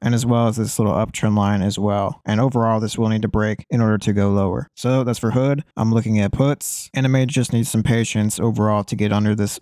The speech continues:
major key level. All right, and last but not least, for our individual setups, we're going over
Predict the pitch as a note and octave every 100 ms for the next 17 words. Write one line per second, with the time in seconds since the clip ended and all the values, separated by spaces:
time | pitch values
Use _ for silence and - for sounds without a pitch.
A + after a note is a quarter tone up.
0 | _ G#2+ A2 G#2+ G#2+ - G#2 G#2 E2 D2
1 | D#2 - - D3 B2+ A2+ A2 A#2+ - A#2
2 | A2+ A2+ C3 D3 - A2+ F#2 A2 A#2 A#2
3 | A2+ A2 G#2+ C#3 B2+ B2+ - - B2 C3+
4 | C#3 B2 A#2 G#2+